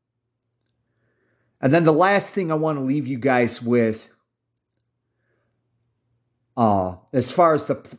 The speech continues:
practical implications of being in the world, but not of the world. Live the church's teachings, no much,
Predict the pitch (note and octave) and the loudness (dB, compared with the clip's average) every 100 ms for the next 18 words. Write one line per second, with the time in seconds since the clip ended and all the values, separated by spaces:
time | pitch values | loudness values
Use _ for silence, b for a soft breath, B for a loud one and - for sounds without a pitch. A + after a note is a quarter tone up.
0 | _ - E3 D#3 D3+ C#3+ C3 B2 C#3+ C#3 | _ -2 0 0 -6 -4 -4 -2 -4 -2
1 | C3 - C3+ C3 - B2 G#2+ A#2+ A2 C3+ | -4 0 2 2 0 -6 -4 -4 -2 -2
2 | C3+ B2 C3 C3 B2 A2 A2 A2 G#2 G#2+ | -2 -4 -2 -2 0 0 2 2 0 -4
3 | A2+ C3 B2 C#3 A#2+ G#2+ G2 G2 F2+ E2+ | -2 -2 0 0 0 -2 -4 -6 -6 -8
4 | - _ _ _ _ _ _ _ _ A2+ | -12 _ _ _ _ _ _ _ _ -2
5 | A2+ D#3+ F3+ E3+ D3 C3+ _ A#2+ B2+ B2+ | 2 4 4 2 -4 -16 _ -6 -6 -2
6 | D#3+ D#3+ D#3 D#3 D3 - _ _ _ - | 0 0 -2 -2 -2 -6 _ _ _ 0
7 | A3 A3 - B2+ A2 A2+ D3 - _ _ | 2 2 0 -2 -4 -6 -10 -16 _ _
8 | _ _ _ _ _ _ _ _ _ _ | _ _ _ _ _ _ _ _ _ _
9 | A2 D3+ E3+ F3+ D#3+ E3 D#3+ - - | 0 2 2 2 2 2 0 -8 -14